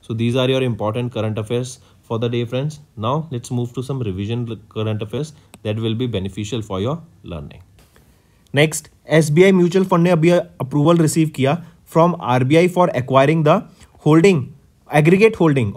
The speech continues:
of up to nine point nine nine percent of the paid up share capital of Dash Bank। तो एसबीआई म्यूचुअल फंड को अभी अप्रूवल मिल गया है आरबीआई से कि वो एक्वायर कर सकते हैं up to nine point nine nine percent of करूर वसाए बैंक।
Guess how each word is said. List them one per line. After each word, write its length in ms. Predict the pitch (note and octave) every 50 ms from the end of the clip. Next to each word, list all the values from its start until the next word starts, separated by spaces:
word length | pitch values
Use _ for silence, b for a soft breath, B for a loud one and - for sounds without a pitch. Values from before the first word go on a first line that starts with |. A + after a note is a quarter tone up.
| A#2 C3
of 100 | B2+ C#3
up 80 | B2+ B2+
to 120 | E3 F3+ E3+
nine 260 | C#3 B2 B2+ C3+ C3+ D#3+
point 200 | D#3+ D#3+ D3+ C3
nine 180 | B2 B2 C3 C#3+
nine 160 | D#3 D#3+ D#3+ D3
percent 300 | B2+ B2 C#3+ C3+ A#2+ A2
of 140 | A#2 A#2 B2+
the 80 | C#3+ C#3+ - C3
paid 220 | B2 B2+ B2+ D3
up 80 | D#3 - -
share 200 | C#3 C3 C3 B2+ B2+
capital 360 | A#2 A2+ B2 A2+ A#2+ A#2 B2+ E3
of 120 | - - - b b b b b A2
Dash 280 | G#2+ A#2+ A#2+ A2+ -
Bank। 320 | - G2 F2+ E2+ D#2+ - b b b b b b
तो 280 | D#3+ F#3+ G#3+ G#3 - B B B A#2
एसबीआई 360 | C3+ C#3 C3+ C#3 D#3+ F3+ F3+
म्यूचुअल 320 | F3 E3 D#3 D#3 E3+ E3
फंड 180 | E3 E3+ E3 D#3+
को 100 | D#3+ E3+
अभी 140 | E3 E3+ F3
अप्रूवल 360 | E3+ C#3+ C3 B2+ C3 D3 D#3
मिल 160 | D3+ D3 C#3
गया 160 | B2 C3+ D3
है 120 | F#3 G3 - - - -
आरबीआई 400 | A2+ B2 B2 B2+ C3+ D3 D#3 D#3
से 300 | D#3 C#3 D3+ G3 A3 B B B B B
कि 80 | - E3+
वो 180 | D#3+ F3+ F3 D#3+
एक्वायर 320 | D#3+ D3+ C#3 C#3+ D3+ D#3
कर 160 | D3+ D#3+ D3
सकते 240 | C#3 D#3 B2+ - E3
हैं 100 | E3+ D#3+
up 140 | D3 E3 F3+
to 60 | F#3
nine 260 | F3 D3 C#3 C#3 C#3 -
point 180 | E3+ E3+ D#3 C#3
nine 160 | C#3 C#3 D3
nine 160 | D#3+ E3 D#3 C#3+
percent 300 | B2+ A#2+ D#3 C#3+ A#2+ D3
of 200 | E3 G#3 - - b b b b b -
करूर 360 | B2+ B2 B2 C#3 D3 D3 C#3
वसाए 460 | B2 B2 A2+ - C#3+ C#3 E3+ D4 D#4 - - _ _ _ _ -
बैंक। 400 | G2 F2 F2+ - - - -